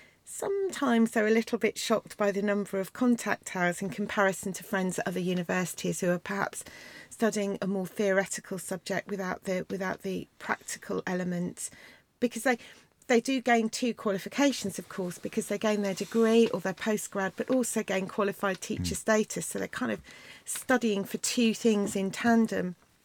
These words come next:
Speaker 1: But we, we do prepare them. We don't require anybody to have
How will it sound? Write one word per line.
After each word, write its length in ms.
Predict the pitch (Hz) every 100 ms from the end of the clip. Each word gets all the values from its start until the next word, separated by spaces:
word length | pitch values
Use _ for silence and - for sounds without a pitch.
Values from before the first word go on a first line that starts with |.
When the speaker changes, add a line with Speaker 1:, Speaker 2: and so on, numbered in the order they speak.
| _
Speaker 1:
But 140 | 302 -
we, 240 | 294 269 -
we 180 | 277
do 240 | 247 294 294
prepare 400 | - 262 214 196
them. 220 | 185 208
We 140 | 269
don't 360 | 269 294 302 311 240
require 960 | 277 - - 294 285 247 185 175 180 -
anybody 560 | 233 226 220 214 214
to 180 | 185 -
have 340 | - 226 208